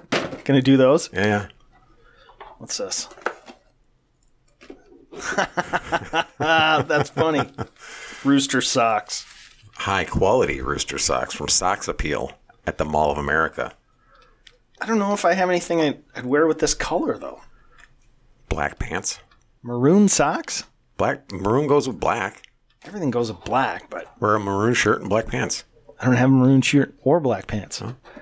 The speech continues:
Speaker 1: So you kind of are a dick.
Speaker 2: <laughs>
Speaker 1: It's pretty cool, though. I should put a picture of those on the Facebook page.
Speaker 2: Oh, that'd be cool.
Speaker 1: All right. So,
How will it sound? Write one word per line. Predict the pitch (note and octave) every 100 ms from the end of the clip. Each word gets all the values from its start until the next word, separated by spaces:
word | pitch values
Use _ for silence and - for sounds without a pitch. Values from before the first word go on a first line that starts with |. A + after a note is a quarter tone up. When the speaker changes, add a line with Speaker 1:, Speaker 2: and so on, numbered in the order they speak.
| -
Speaker 1:
So | - D#3
you | F#3+
kind | F#3 F3+
of | D#3
are | D#3+ A3
a |
dick. | F#2+ D2 - -
Speaker 2:
<laughs> | - - - - - - - - - - - - - - - - - - - - - - -
Speaker 1:
It's | - -
pretty | C3+
cool, | - C#3
though. | A2 E2+ - -
I | C#3+
should | -
put | C3
a | A#2
picture | - C#3 - A#2
of |
those | G#2+ G#2
on | G2+
the |
Facebook | - A2 - G#2+
page. | - -
Speaker 2:
Oh, | C3
that'd | D3+
be | G#2+
cool. | E2+ - - - - - - - - - - -
Speaker 1:
All | C#3+
right. | F3+ G3 - - - - - - - -
So, | - F#3+ A#3+ G#3 A#2